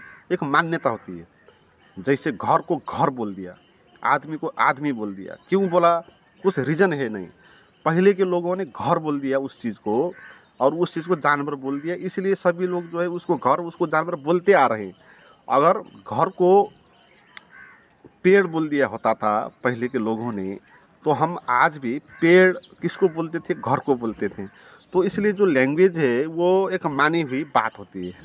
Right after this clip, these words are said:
है ना? वो यादृच्छिक व्यवस्था बोलते हैं उसको, वो ऐसी बात होती है। तो इसीलिए ये खेल है, ये अंतिम सत्य इसमें होता नहीं है। तो इसलिए डेरिडा बोलेगा कि जो भी मानोगे वो गलत ही मानोगे,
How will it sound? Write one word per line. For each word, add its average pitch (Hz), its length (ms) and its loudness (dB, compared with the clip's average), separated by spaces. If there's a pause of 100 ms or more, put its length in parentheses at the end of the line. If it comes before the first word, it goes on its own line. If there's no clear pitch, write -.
(100)
है 135 120 -2
ना? 151 160 -4 (540)
वो 110 220 -2
यादृच्छिक 147 640 -2
व्यवस्था 139 460 0
बोलते 101 280 -10
हैं 95 120 -6
उसको, 104 360 -8 (840)
वो 107 120 -6 (100)
ऐसी 139 240 0
बात 113 260 0
होती 98 240 -12
है। 92 60 -6
तो - 180 -10
इसीलिए 190 640 2
ये 190 180 0 (380)
खेल 196 300 4
है, 107 100 -2
ये 85 420 -12
अंतिम 170 380 -4
सत्य - 320 -4
इसमें 160 280 -8
होता 120 320 0
नहीं 101 180 -6
है। 98 80 -12 (500)
तो 180 80 0
इसलिए 202 320 2 (400)
डेरिडा 156 420 2
बोलेगा 120 400 -6
कि 117 320 -4 (800)
जो 160 200 4
भी 185 160 0
मानोगे 139 460 0
वो 185 100 -4
गलत 127 300 2
ही 156 80 0
मानोगे, 101 460 -2